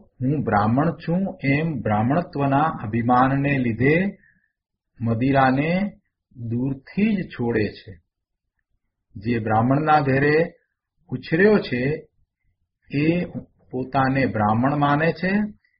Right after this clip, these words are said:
અને એમ કહે છે કે, "હું બ્રાહ્મણ છું." અને એમ કરીને એ દારૂને, મદિરાને ત્યાગે છે, છોડે છે.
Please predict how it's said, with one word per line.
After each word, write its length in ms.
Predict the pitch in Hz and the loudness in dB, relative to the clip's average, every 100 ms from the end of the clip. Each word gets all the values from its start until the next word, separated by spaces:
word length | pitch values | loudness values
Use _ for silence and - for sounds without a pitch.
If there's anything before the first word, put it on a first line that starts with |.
| _ _ - | _ _ -10
અને 140 | 123 | -8
એમ 520 | 127 127 160 180 165 180 | -4 0 2 2 0 -6
કહે 400 | - _ 120 131 | -12 _ -4 -4
છે 300 | - 156 185 | -2 -2 -2
કે, 180 | 185 | -2
"હું 420 | 135 107 131 160 135 | -4 -2 -2 -2 0
બ્રાહ્મણ 440 | 113 117 135 165 | 2 2 2 0
છું." 420 | - 117 95 85 _ _ _ _ _ _ _ _ _ _ _ _ - - - - - - - - - - _ _ _ _ _ - _ - | -4 -10 -10 -12 _ _ _ _ _ _ _ _ _ _ _ _ -20 -20 -20 -20 -20 -20 -20 -20 -20 -20 _ _ _ _ _ -20 _ -8
અને 120 | 131 131 135 | -6 -6 0
એમ 260 | 165 185 | 2 2
કરીને 640 | 185 147 151 147 165 185 156 | 0 -2 -2 0 0 0 0
એ 380 | 151 175 190 - _ _ _ _ - | 0 0 -2 -8 _ _ _ _ -6
દારૂને, 560 | 117 117 139 147 110 | 0 2 2 0 -2
મદિરાને 880 | 101 117 131 156 135 127 147 170 147 - _ - - _ _ _ _ _ _ _ _ | -2 -2 0 2 4 4 0 -2 -6 -14 _ -20 -20 _ _ _ _ _ _ _ _
ત્યાગે 380 | - 110 120 151 | -4 -2 0 0
છે, 180 | 151 143 | 0 -4
છોડે 440 | - - 120 156 | -6 -4 2 2
છે. 200 | - - | 2 -4